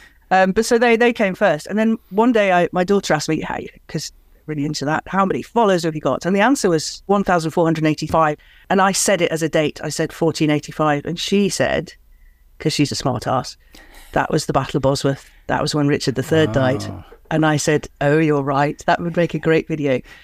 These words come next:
Speaker 1: So I turned the camera on and I made a video about that. So I said, "Look, I've got fourteen eighty-five followers and this is what happened on that date."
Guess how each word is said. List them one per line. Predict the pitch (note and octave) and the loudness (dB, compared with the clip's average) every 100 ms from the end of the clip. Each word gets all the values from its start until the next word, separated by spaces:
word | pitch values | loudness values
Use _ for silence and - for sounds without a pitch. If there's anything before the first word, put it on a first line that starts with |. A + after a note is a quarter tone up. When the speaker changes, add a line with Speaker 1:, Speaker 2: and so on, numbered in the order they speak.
| - - | -20 -10
Speaker 1:
So | - G3+ | 0 0
I | |
turned | F#3+ G3 E3+ | 2 2 2
the | D#3+ | 0
camera | E3 D3+ D3+ | 0 0 0
on | D3 | 0
and | D3 | 0
I | |
made | D3+ D3+ | 0 0
a | D3 | 0
video | D#3 D3+ D3+ | -2 -2 -2
about | D3 D3 | -2 0
that. | D3 - | -2 -4
So | D#3 | -6
I | |
said, | D#3 G3 | -2 0
"Look, | A3+ F3 | 2 0
I've | D#3 | -2
got | - - | -2 -4
fourteen | - G3 G3 F#3 | -6 -6 -2 0
eighty-five | F3 E3+ F3 - F3 E3+ | 0 -2 -6 0 0 2
followers | F#3+ F3+ D#3 C#3+ | 2 2 2 0
and | D3 | -4
this | D#3+ - | -4 -4
is | - | -2
what | E3+ - | -2 -2
happened | E3 D#3+ | -4 -2
on | D#3 | 0
that | D3+ - | 0 0
date." | E3 - | -2 -2